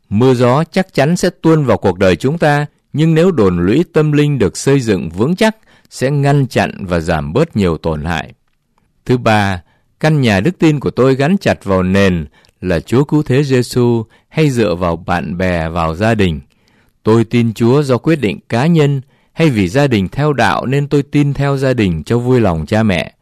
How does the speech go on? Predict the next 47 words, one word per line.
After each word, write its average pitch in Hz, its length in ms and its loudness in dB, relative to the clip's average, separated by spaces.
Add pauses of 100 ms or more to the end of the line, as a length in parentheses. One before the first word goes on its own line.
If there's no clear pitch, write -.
(580)
Tôi 110 140 0
tin 120 300 0
Chúa 127 300 2
đi 160 120 2
nhà 113 180 2
thờ 98 280 2
vì 95 180 0
bạn 90 300 -4
tôi 147 180 0
theo 151 200 -2
đạo. 98 260 -2 (540)
Tôi 160 100 0 (100)
quý 185 180 4
mến 196 340 4
người 110 160 4
bạn 92 280 -2
này 95 240 0
nên 160 240 2
đi 165 160 2
nhà 117 160 2
thờ 92 380 0
với 143 160 0
bạn 107 240 0
cho 143 180 2
vui. 139 360 2 (560)
Tôi 113 240 0
tin 143 220 2
Chúa 151 240 4
vì 123 140 0
nghĩ 120 200 0
rằng 117 200 0
đạo 98 180 0
nào 98 200 0
cũng 170 200 -4
tốt, 220 280 0 (380)
nhưng 139 160 -2
tôi 143 160 0
đi 143 120 2
nhà 107 200 2
thờ 92 360 -2
này 85 280 -2 (280)
vì 95 180 0
gần 98 240 2
nhà, 92 380 2 (200)
vì 92 160 -2
có 165 200 -2
bạn, 127 320 -2